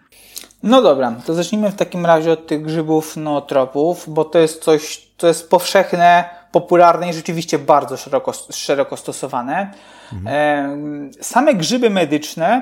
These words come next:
Speaker 1: to oczywiście legalne, bezpieczne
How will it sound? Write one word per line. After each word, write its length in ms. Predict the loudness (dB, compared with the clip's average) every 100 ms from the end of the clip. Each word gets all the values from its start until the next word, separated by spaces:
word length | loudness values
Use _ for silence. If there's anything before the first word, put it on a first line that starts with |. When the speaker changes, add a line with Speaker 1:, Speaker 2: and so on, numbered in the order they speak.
| -2
Speaker 1:
to 100 | -4
oczywiście 540 | -2 -6 -8 -4 -2
legalne, 920 | 0 0 4 4 4 2 -2 -2 -2 -4 -10 _ _ 0
bezpieczne 800 | 0 -2 0 0 0 -4 -4